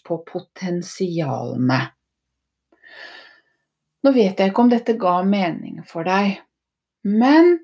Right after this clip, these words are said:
gå tilbake til det jeg begynte på, hvor jeg sier at når energien på jorden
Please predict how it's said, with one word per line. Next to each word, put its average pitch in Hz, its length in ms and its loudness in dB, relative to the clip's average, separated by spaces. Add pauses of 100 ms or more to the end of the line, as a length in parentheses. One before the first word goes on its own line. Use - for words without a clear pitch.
(720)
gå 220 180 2
tilbake 202 640 -4
til 220 160 -4
det 196 140 0
jeg 185 260 -4
begynte 214 600 -2
på, 311 200 0 (120)
hvor 196 220 -4
jeg 214 200 -4
sier 214 640 -2
at 160 260 -8
når 165 260 -6
energien 214 1160 -2
på 175 180 -4
jorden 202 640 -2